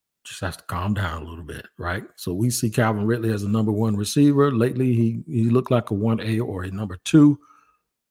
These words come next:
because this will determine how he plays over the rest of the season, gonna determine some of the things that the Jaguars think they might need in the offseason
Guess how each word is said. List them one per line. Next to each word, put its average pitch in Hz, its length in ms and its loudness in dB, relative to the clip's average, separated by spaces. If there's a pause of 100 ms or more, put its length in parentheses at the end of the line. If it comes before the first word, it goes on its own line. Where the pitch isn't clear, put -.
(440)
because 120 300 2
this 135 180 4
will 190 80 -2
determine 156 460 0
how 143 200 0
he 156 120 2
plays 160 360 0
over 139 160 4
the 127 100 0
rest 135 260 0
of 120 40 -4
the 113 60 -4
season, 143 300 -2
gonna 113 200 0
determine 117 520 0 (240)
some 127 180 -4
of 135 60 0
the 110 160 0 (140)
things 135 220 0
that 127 100 0
the 110 80 -2
Jaguars 120 480 2
think 127 200 -2
they 120 120 2
might 113 280 0
need 127 300 0
in 113 80 0
the 110 80 0
offseason 117 640 -2